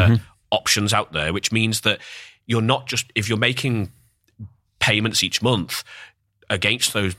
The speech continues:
Speaker 2: balances, you're not just paying the interest. You're all, you're actively,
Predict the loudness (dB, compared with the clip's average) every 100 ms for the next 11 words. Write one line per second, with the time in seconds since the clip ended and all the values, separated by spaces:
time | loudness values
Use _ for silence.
0 | _ _ 0 2 2 0 0 0 0 0
1 | -2 -6 -4 0 0 0 -2 -2 -2 -2
2 | -2 -2 -2 -2 -10 -18 -4 0 0 0
3 | 0 0 -4 -2 -4